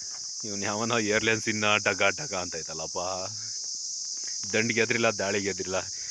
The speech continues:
ಇವ್ನು ಯಾವನೋ ತಿಕ್ದಲ್ಲಿ ಕಾಲ್ ಕೆ ಜಿ ಮಾಂಸ ಇಲ್ಲ ಇವನ್ಗೆ ಹೋಗಿ ಎದ್ರಿಕಂಡೆ ನಾನು. ಆ? ಓಕೆ ಬನ್ನಿ ಇವತ್ತು ನೋಡಿ, ಇವತ್ತಿಗೂ ಕೂಡ ನಮ್ಮ ಮಿಷಿ ಮನೆಯಲ್ಲಿ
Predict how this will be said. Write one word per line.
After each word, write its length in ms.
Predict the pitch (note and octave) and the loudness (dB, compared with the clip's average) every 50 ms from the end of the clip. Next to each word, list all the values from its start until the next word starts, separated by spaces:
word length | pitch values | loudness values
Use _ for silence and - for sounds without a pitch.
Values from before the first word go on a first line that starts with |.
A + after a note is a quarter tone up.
| - - - | -8 -6 -4
ಇವ್ನು 240 | D3 C#3 B2 A#2+ A#2+ | -2 -2 0 2 2
ಯಾವನೋ 440 | A2+ A2+ A#2 A#2 A#2 A#2 A2+ A2+ G#2+ G#2 - - - - - - - - - | 2 2 4 4 2 2 2 0 -2 -2 -6 -10 -10 -12 -12 -12 -6 0 2
ತಿಕ್ದಲ್ಲಿ 340 | B3+ C#3+ B2+ C#3+ D3+ C#3 - | 2 4 6 6 6 6 6
ಕಾಲ್ 260 | - C3+ C3 C3 C#3 | 8 8 8 8 8
ಕೆ 140 | - C#3 C3 | 8 8 8
ಜಿ 100 | B2+ D3 | 8 6
ಮಾಂಸ 360 | C3 B2 A2+ B2+ B2 - - | 6 8 6 6 6 6 8
ಇಲ್ಲ 200 | C3 B2+ B2+ B2 | 8 8 10 8
ಇವನ್ಗೆ 340 | B2 A#2+ A#2+ A#2+ A2+ A2 A#2+ | 8 8 6 4 4 4 4
ಹೋಗಿ 180 | A2+ A2 G#2+ | 4 6 6
ಎದ್ರಿಕಂಡೆ 720 | G#2 G2+ G#2+ G#2 - A2+ A2 G#2 G2+ G#2 G#2 G#2 A2 A#2 A#2+ | 4 4 4 2 2 2 2 2 2 2 4 4 4 2 2
ನಾನು. 280 | F#2 F#2+ A2 B2+ C3+ B2 A#2+ A#2 - - - - - - - - - - - A#2 | 0 -2 -2 0 0 0 0 -2 -4 -6 -6 -6 -6 -6 -6 -6 -6 -6 -4 -2
ಆ? 40 | A2 A#2+ G#3+ F#3+ - - - - - - - - - - - - - - - - | -2 0 0 -2 -2 -4 -6 -6 -6 -6 -6 -6 -6 -6 -6 -6 -6 -4 -2 0
ಓಕೆ 260 | D#3 - - D3+ B2 - - - - - - - - - - - - - - - - - - - - - - - - - - A#2 G2 | 0 2 4 4 4 4 2 -2 -6 -8 -8 -8 -6 -8 -8 -8 -8 -8 -8 -8 -8 -8 -8 -8 -8 -6 -6 -6 -6 -6 -6 -6 -2
ಬನ್ನಿ 280 | F#2 G#2 G#2 G#2+ A#2 A2+ G2+ - - - - - - - - - - - - - - - - A#2+ | 0 0 2 2 2 0 0 -2 -6 -8 -8 -6 -6 -6 -6 -6 -6 -8 -8 -8 -8 -6 -2 2
ಇವತ್ತು 480 | A#2 G#2+ A2+ - - B2+ A#2+ B2 A#2 | 4 4 4 6 6 4 4 4 4
ನೋಡಿ, 240 | A#2+ A#2 G#2+ G#2+ - - - - - - - | 6 6 6 6 4 0 -4 -6 -6 -4 -2
ಇವತ್ತಿಗೂ 640 | B2 B2+ C3+ C#3 D3 D3 C#3+ - - D3 D#3 E3 E3 D#3 | 0 2 6 8 8 8 8 6 2 4 6 6 6 6
ಕೂಡ 220 | - C#3+ C3 C3 | 4 6 8 10
ನಮ್ಮ 340 | C3 B2+ A#2+ A#2 A2 G#2+ G#2 | 10 10 10 8 6 4 4
ಮಿಷಿ 240 | G#2+ G#2+ - A#2+ A#2+ | 2 2 4 4 4
ಮನೆಯಲ್ಲಿ 640 | A2+ A2 G#2+ G2+ G#2 G2+ G2+ G2 G2 G2 G#2+ | 4 4 4 4 2 2 2 0 0 2 2